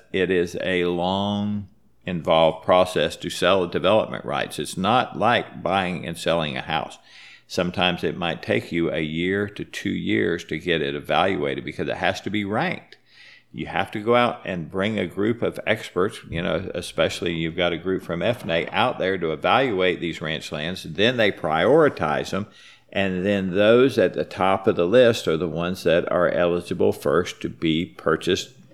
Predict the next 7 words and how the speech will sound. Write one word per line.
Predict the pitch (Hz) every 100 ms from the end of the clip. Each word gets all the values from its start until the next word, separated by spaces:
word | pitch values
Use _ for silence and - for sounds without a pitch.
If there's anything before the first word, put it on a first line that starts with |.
| - -
conservation | - 123 - 78 80 73
easements | 78 - -
purchased. | 135 131 - - - - -
If | - 92
they're | 95 98
not | 101 98 92
interested | 92 92 87 92 - 110